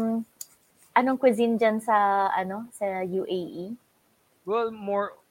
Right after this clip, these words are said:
Speaker 2: dito kasi iba eh. Halo dito eh. Ah,
Speaker 1: Yung
Speaker 2: yung, yung biryani, ah, shawarma. I haven't tried yung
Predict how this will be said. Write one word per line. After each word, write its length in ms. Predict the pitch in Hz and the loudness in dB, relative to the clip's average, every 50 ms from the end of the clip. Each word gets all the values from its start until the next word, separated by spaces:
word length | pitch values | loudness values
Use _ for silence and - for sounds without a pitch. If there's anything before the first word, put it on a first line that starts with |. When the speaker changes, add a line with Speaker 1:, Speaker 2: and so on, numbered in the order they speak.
| _ - | _ -10
Speaker 2:
dito 240 | 147 180 175 220 220 | -10 -8 -6 -6 -6
kasi 320 | 226 233 - 247 233 208 | -6 -6 -8 -10 -10 -8
iba 160 | 185 214 220 | -4 -4 -4
eh. 400 | 233 220 208 180 160 147 151 160 _ _ _ | -2 -2 -4 -4 -6 -6 -10 -14 _ _ _
Halo 400 | - - 180 180 180 185 190 185 | -10 -6 -4 -4 -4 -4 -4 -6
dito 240 | 175 170 170 - 190 | -4 -6 -6 -6 -8
eh. 240 | 175 156 139 127 120 - _ _ _ _ _ _ _ _ _ - | -8 -8 -8 -10 -12 -14 _ _ _ _ _ _ _ _ _ -2
Ah, 400 | - 185 185 185 180 180 175 175 175 175 | 2 4 6 8 8 8 8 8 6 6
Speaker 1:
Yung 160 | 269 294 302 | 6 4 6
Speaker 2:
yung, 200 | 302 - - - 294 269 - _ _ _ _ _ _ _ _ _ _ - | 4 4 0 -2 -4 -6 -10 _ _ _ _ _ _ _ _ _ _ -12
yung 240 | 170 170 165 160 160 160 156 156 156 151 - | -10 -8 -8 -8 -8 -10 -10 -10 -10 -12 -4
biryani, 1120 | - 151 151 156 180 185 190 190 190 190 185 185 180 180 180 180 180 180 175 175 170 170 160 _ _ - 156 | 0 0 2 4 6 4 4 4 2 0 -2 -2 0 -2 -2 -2 -2 -2 -4 -4 -6 -10 -12 _ _ -8 -4
ah, 800 | 147 139 135 135 135 131 131 131 131 131 131 127 127 127 123 - _ - | 0 0 2 2 2 2 2 2 4 4 4 4 2 0 -2 -8 _ -8
shawarma. 1040 | - 165 156 156 160 160 160 156 156 156 156 151 147 147 147 147 147 143 143 147 147 - _ _ _ _ _ _ _ _ - _ _ _ _ _ _ _ _ - | -4 -2 2 4 4 4 4 4 0 -2 -4 -4 -2 -2 -2 0 -2 -2 -4 -6 -10 -16 _ _ _ _ _ _ _ _ -20 _ _ _ _ _ _ _ _ -6
I 80 | 165 | -2
haven't 320 | 185 220 233 240 269 262 262 | 0 0 0 2 0 -2 -2
tried 400 | - - 196 214 208 208 190 190 | 2 2 4 4 4 2 2 0
yung 160 | 190 190 | -2 -2